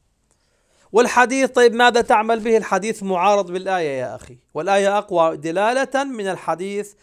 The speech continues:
والآية عامة: "وما كنا معذبين حتى نبعث رسولا". ليس هذا مقام بسط هذه القضية حيث بسطتها في تسجيل سابق.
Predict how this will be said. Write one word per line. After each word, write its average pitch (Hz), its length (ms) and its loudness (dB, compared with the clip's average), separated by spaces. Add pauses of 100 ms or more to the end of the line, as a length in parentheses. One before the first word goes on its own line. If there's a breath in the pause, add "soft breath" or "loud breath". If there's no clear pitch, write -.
(140)
والآية 220 420 0
عامة: 185 560 0
"وما 185 260 -4
كنا 185 340 -6
معذبين 175 640 -6
حتى 190 360 -6
نبعث 175 400 -6
رسولا". 196 680 -4 (260 soft breath)
ليس 208 280 0
هذا 175 600 -2
مقام 170 720 0 (400 soft breath)
بسط 151 680 0
هذه 202 320 2
القضية 196 680 -2 (300 soft breath)
حيث 220 440 0 (680)
بسطتها 220 760 0
في 214 200 -8
تسجيل 202 560 -8
سابق. 123 540 -6